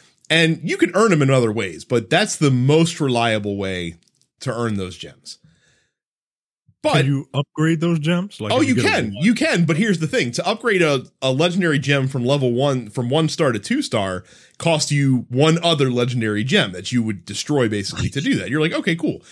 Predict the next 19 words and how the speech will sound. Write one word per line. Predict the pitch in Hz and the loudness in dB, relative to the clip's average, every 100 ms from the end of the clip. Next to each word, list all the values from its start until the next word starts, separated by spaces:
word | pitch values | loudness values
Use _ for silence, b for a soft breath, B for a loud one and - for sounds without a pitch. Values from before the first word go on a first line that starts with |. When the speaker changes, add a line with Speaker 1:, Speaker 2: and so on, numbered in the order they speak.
| B B B | B B B
Speaker 1:
To | 190 | 2
look, | 190 220 160 - | 4 2 0 0
to | 208 | 2
go | 277 | 2
from | 254 185 | 0 -2
two | - 233 | 2 2
to | 160 | 2
three | - 320 302 139 147 _ _ _ _ - | 0 0 2 2 -2 _ _ _ _ 0
is | 139 117 | 2 0
five | - 262 247 139 113 | -2 0 2 0 -2
legendary | 117 110 101 92 80 | -4 -4 -6 -8 -12
gems | - - _ - - _ _ _ | -16 -20 _ -20 -20 _ _ _
that | 120 - | -2 -2
you | 120 | -4
Speaker 2:
Oh, | |
Speaker 1:
have | 110 | -4
to | - | -6
Speaker 2:
come | 85 | -10
Speaker 1:
destroy. | - 101 80 - | -8 -12 -14 -20